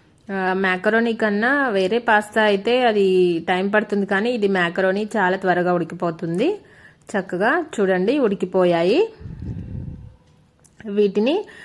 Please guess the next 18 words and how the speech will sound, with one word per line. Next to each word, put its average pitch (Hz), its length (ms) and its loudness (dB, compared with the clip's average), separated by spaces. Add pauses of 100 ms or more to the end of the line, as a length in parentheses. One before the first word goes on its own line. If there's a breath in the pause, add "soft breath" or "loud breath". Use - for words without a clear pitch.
(240 loud breath)
ఇప్పుడు 202 440 0
జాలి 202 400 2
గిన్నెలోకి, 190 460 0
మనం 180 260 0
స్ట్రైనర్లోకి 185 680 0
కానీ 208 720 0 (100)
చిల్లుల 185 280 2
గిన్నెలోకి 170 560 -2
కానీ 180 340 -2 (400 loud breath)
వేసేసుకొని 185 600 -2
చక్కగా 208 420 0
వాటర్ 180 320 2
అన్ని 180 160 0
సెపరేట్ 180 460 -2
చేసేసుకోవాలి, 175 640 -2
డ్రైన్ 185 240 0
అవుట్ 170 220 -4
చేసేసుకోవాలి. 165 760 -2